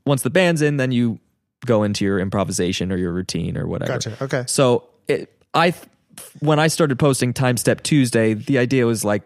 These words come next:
Speaker 1: that's like writing a haiku every week, right? You have
Speaker 2: Yep.
Speaker 1: a, a very basic structure and a lot of possibilities within that. So I would just do a new three and a break every week.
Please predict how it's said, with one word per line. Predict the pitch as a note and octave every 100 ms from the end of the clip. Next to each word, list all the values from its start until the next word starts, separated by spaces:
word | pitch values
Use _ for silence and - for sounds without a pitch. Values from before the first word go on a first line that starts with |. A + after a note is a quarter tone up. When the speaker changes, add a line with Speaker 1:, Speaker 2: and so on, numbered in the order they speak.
| _
Speaker 1:
that's | - A3+
like | G3+
writing | E3+ D#3+ C#3+
a |
haiku | C#3 B2 - B2 G2
every | F2
week, | E2+ E2 -
right? | - F#2+
You | A2+
have | C3 G3+
Speaker 2:
Yep. | A2+ -
Speaker 1:
a, | A#2+
a |
very | B2+ D#3
basic | B2 C#3 C3 -
structure | - C#3 A#2+ - F#2+ G#2 - -
and | F#2+
a | G2+
lot | A#2 A#2+
of | A#2
possibilities | A2+ A2 G2+ G#2+ G#2+ F2
within | G2 G2 G2
that. | E2+ D2 - - - _
So | - A2+
I | G#2 B2+
would | C3
just | B2+ -
do | B2
a |
new | A2+ A#2+ A2+
three | B2 A2+
and | G2+
a |
break | G2 G2 E2+
every | F#2 F#2+ F2+
week. | F2+ D#2+ -